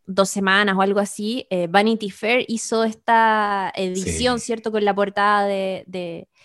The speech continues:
Speaker 1: de, de Star Wars, donde fotografiaron a Rosario Dawson, que va, que, quien ha sido Ahsoka y que se viene la serie, estaba Pedro Pascal también como The Mandalorian,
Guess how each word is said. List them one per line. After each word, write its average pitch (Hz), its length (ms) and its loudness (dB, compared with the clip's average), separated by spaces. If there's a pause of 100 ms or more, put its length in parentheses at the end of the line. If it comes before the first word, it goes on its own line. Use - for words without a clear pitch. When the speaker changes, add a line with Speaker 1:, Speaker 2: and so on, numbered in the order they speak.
(340)
Speaker 1:
de, 170 360 -2
de 180 80 -2
Star 214 380 4
Wars, 226 400 2
donde 185 540 -2 (500)
fotografiaron 196 760 0
a 185 140 0
Rosario 180 420 -2
Dawson, 220 840 2
que 196 120 -4
va, 185 100 -2 (120)
que, 175 260 -6 (140)
quien 190 160 0
ha 185 60 -4
sido 190 200 0
Ahsoka 202 380 2
y 202 60 0
que 196 60 -6
se - 120 -6
viene 180 200 -2
la 180 120 -6
serie, 214 420 -2
estaba 185 560 0 (320)
Pedro 185 260 4
Pascal 214 380 2
también 202 300 0
como 185 520 0
The 175 60 -2
Mandalorian, 220 880 2